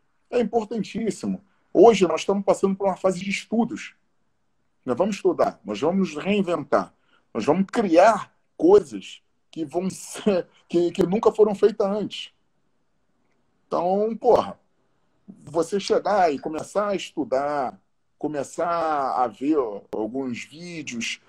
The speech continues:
buscar coisas de longe. Você vai lá no, no, no, no, no site lá de, de, de, vai lá no site lá que fala de, de, de M M A. Vai lá e confere.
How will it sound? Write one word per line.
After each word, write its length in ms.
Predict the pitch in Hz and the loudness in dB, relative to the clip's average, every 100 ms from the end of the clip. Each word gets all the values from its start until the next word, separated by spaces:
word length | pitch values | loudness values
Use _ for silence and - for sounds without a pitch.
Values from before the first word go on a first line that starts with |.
| _ - | _ 2
buscar 580 | 170 180 - - 202 - | 4 4 4 4 4 6
coisas 260 | 185 180 | 4 4
de 100 | 160 | 2
longe. 520 | 151 143 143 135 101 - _ | 4 4 2 2 -2 -10 _
Você 140 | - | 2
vai 140 | 143 147 | 6 6
lá 120 | 165 | 6
no, 160 | 170 160 | 2 -4
no, 320 | 156 147 143 | -4 -6 -6
no, 180 | 139 135 | -6 -8
no, 240 | 131 127 | -6 -8
no 180 | 123 123 | -6 -8
site 500 | - 147 147 117 147 | -2 0 2 0 0
lá 220 | 127 127 | 2 2
de, 200 | 107 110 | 0 -6
de, 240 | 98 101 98 | -6 -8 -8
de, 220 | 95 92 | -8 -4
vai 140 | 101 | 2
lá 120 | 113 135 | 4 4
no 140 | 127 | 0
site 440 | - 139 156 156 | 0 2 2 0
lá 140 | 131 147 | 0 -2
que 100 | - | 2
fala 260 | 139 147 | 0 0
de, 220 | 131 135 127 | -2 -10 -14
de, 160 | 123 | -16
de 140 | 117 135 | -10 -10
M 160 | 143 | -10
M 160 | 143 143 | -8 0
A. 220 | 143 - _ _ _ _ _ | 0 -2 _ _ _ _ _
Vai 120 | 117 | -2
lá 80 | 123 | -2
e 40 | 156 | 0
confere. 600 | 156 147 165 151 104 | -4 0 0 0 -4